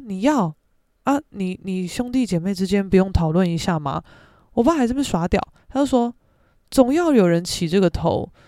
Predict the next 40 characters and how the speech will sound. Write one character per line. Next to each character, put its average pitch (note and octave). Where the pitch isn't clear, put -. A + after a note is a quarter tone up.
总 G#3+
要 C#4
有 F3
人 D3
开 F#3+
第 F3+
一 E3+
枪。” D3+
反 G3+
正 D#4+
我 F3+
不 E3+
知 C4
道 D#4
他 C#4
实 -
际 F#3
上 F3+
处 -
理 F3+
得 D#3+
怎 D3+
么 C#3
样， F3
反 F3
正 C4+
他 C#4
好 G3+
像 G3+
实 -
际 G#3
上 G#3
真 G#3
的 G3
有 E3
问 F3
法 E3+
鼓 E3+
山 E3+
说， E3+